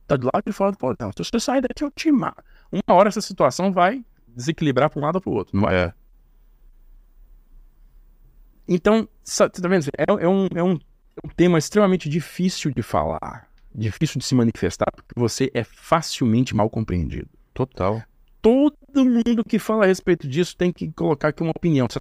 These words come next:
Speaker 1: tá defendendo um lado, você tá defendendo o outro.
Speaker 2: Então, você é a
Speaker 1: Pô,
Speaker 2: favor de morte
Speaker 1: você é a
Speaker 2: de criança?
Speaker 1: favor de morte de
Speaker 2: Você é a favor de
Speaker 1: criança?
Speaker 2: morte
Speaker 1: Você é antissemita?
Speaker 2: É.
Speaker 1: Você quer a morte dos judeus? Você quer a morte do, não.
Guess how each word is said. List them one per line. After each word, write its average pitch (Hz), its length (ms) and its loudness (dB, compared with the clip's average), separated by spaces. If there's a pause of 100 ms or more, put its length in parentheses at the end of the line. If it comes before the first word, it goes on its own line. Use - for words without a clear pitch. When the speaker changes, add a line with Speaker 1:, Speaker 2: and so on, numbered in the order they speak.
Speaker 1:
tá - 80 -4
defendendo 131 420 -2
um 123 40 0
lado, 131 120 0
você - 80 -14
tá 151 80 -4
defendendo 139 360 -2
o 127 80 0
outro. - 180 -6 (480)
Speaker 2:
Então, 143 100 0
você 139 100 -2
é 147 40 4
a - 20 0
Speaker 1:
Pô, 131 80 -6
Speaker 2:
favor 117 240 0
de 107 80 -4
morte 113 220 0
Speaker 1:
você 175 60 0
é 175 40 4
a - 40 4
Speaker 2:
de - 40 -8
criança? 160 240 2
Speaker 1:
favor 160 120 2
de 135 100 -2
morte 131 220 2
de 123 60 -6
Speaker 2:
Você 123 140 -2
é - 20 2
a - 40 2
favor 156 600 2
de 110 120 -12
Speaker 1:
criança? 123 100 -2
Speaker 2:
morte 98 120 -10 (280)
Speaker 1:
Você - 160 0
é 151 160 6
antissemita? 151 960 2
Speaker 2:
É. 113 160 2
Speaker 1:
Você 139 240 0
quer - 160 -4
a 123 40 -2
morte 127 280 0
dos 123 160 -2
judeus? 147 640 2
Você 135 100 -4
quer 131 100 0
a 123 60 2
morte 123 260 -2
do, 151 120 -2
não. 202 440 2